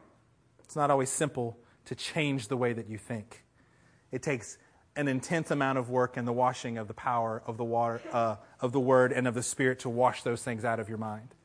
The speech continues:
Yes. But what you do, the way that you do it is you find the Word of God and you hold on to it. And you say, "I feel differently than that,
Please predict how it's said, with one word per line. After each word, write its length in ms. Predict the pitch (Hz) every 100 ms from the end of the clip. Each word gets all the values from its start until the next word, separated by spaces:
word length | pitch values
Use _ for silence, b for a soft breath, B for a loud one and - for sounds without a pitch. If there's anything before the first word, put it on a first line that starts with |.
| _ _
Yes. 140 | - - _ _ _ _ -
But 120 | 139
what 200 | 143 135
you 120 | 135
do, 260 | 123 147 131
the 100 | 127
way 220 | 135 139
that 140 | 135
you 100 | 127
do 160 | 123 131
it 80 | 120
is 140 | 104
you 80 | 113
find 340 | - 127 131
the 60 | 120
Word 180 | 123 123
of 100 | -
God 320 | 123 127 127 b b 113
and 100 | 113
you 80 |
hold 340 | 101 - 131 127
on 200 | 123 127
to 160 | 110
it. 100 | 101
And 540 | - _ _ _ _ -
you 80 | 147
say, 180 | 156 - B
"I 160 | 190 202
feel 320 | - 262 240
differently 380 | 247 233 202 190
than 160 | 180
that, 280 | 160 143